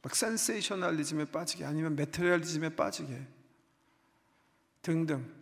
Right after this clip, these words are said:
뭐 돈이나 쾌락이나 명예나 이런 것들을 그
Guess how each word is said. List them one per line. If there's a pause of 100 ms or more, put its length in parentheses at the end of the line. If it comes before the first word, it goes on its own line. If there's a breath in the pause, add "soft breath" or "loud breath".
(760)
뭐
돈이나
쾌락이나
명예나 (1000 soft breath)
이런
것들을 (680)
그